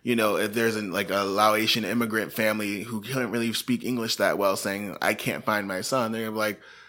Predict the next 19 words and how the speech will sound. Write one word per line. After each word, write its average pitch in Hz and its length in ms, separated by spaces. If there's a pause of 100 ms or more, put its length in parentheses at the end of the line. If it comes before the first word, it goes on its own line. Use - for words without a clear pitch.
(120)
maybe 113 180
they're 110 100
afraid 107 300
of 95 120
deportation. 113 680
But 120 100
there's 135 160
all 151 160
these 156 200
things 143 200
that 107 160
come 95 220
into 98 180
play 85 460 (320)
when 110 140
you're 98 100
looking 98 340
for, 92 600
like, 90 400